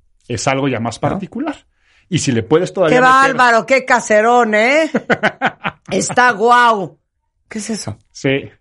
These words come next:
Speaker 1: Y ahí viene la siguiente. La siguiente es: trata de discutir o deliberar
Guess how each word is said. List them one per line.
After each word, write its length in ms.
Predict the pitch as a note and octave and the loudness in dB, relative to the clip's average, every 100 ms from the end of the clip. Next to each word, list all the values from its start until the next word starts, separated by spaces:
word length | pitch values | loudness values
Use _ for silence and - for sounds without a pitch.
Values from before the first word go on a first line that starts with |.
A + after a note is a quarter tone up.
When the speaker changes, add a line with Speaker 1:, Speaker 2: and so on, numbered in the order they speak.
| _ _ _ _ _ - | _ _ _ _ _ -2
Speaker 1:
Y 340 | F#3+ A#3 - - | 0 0 -4 -4
ahí 160 | B2+ | -2
viene 220 | C#3 D3+ E3+ | 0 0 0
la 80 | |
siguiente. 580 | E3 F#3+ A#3+ B3 D3+ - _ _ - | -2 -2 -2 0 -4 -8 _ _ -6
La 180 | C3+ C#3 | -2 -2
siguiente 680 | D3 D#3 G3 F#3+ G3+ E3 | -2 -2 -2 0 0 0
es: 200 | F3+ - _ _ _ _ | -2 -6 _ _ _ _
trata 720 | - G#3 C4 C4+ E3+ E3+ - _ _ _ | -2 0 0 -2 -2 -2 -8 _ _ _
de 320 | A#2 A#2 C#3+ | -8 0 0
discutir 1040 | B2+ D3 C#3+ - - C#3+ C#3+ - G3+ B3 - | 0 -4 -6 -6 -10 -6 -6 -2 0 0 0
o 140 | F#3 | 0
deliberar 760 | D#3+ C#3+ C#3 C#3 C#3+ G3+ A3+ | 0 0 0 0 0 -2 -4